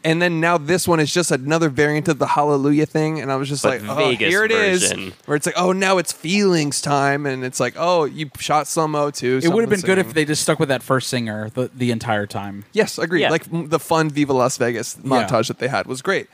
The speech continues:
Speaker 1: and that is the
Speaker 3: Just a
Speaker 1: vibe.
Speaker 3: corny fucking Viva Las
Speaker 2: Yeah, and that
Speaker 3: Vegas.
Speaker 2: would have been such a better, like, juxtaposition with, like, the dead Vegas.
Speaker 1: Yeah.
Speaker 2: And then, like, the
Speaker 3: Yeah.
Speaker 2: lively song.
Speaker 1: Yes, and also the whole mood of what we were talking about, where it's like, that's the mood of the film.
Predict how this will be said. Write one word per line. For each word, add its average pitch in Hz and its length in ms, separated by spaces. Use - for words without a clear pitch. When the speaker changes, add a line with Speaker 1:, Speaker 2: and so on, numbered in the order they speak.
Speaker 1:
and 151 280
that 208 240
is 214 200
the 208 60
Speaker 3:
Just 170 120
a 175 40
Speaker 1:
vibe. 180 160
Speaker 3:
corny 180 260
fucking 135 440
Viva 170 340
Las 190 880
Speaker 2:
Yeah, 165 160
and 147 180
that 160 120
Speaker 3:
Vegas. 170 40
Speaker 2:
would 175 100
have 143 300
been 135 240
such 135 240
a 127 80
better, 110 460
like, 104 200
juxtaposition 104 680
with, 104 140
like, 101 140
the 107 100
dead 95 440
Vegas. 92 800
Speaker 1:
Yeah. 190 200
Speaker 2:
And 120 140
then, 117 80
like, 113 140
the 127 100
Speaker 3:
Yeah. 117 100
Speaker 2:
lively 107 360
song. 95 520
Speaker 1:
Yes, 214 400
and 175 200
also 185 560
the 147 140
whole 185 200
mood 175 360
of 127 80
what 151 120
we 135 60
were 135 80
talking 156 380
about, 101 240
where 120 120
it's - 140
like, 120 300
that's 147 300
the 202 60
mood 180 160
of 147 60
the 151 60
film. 117 300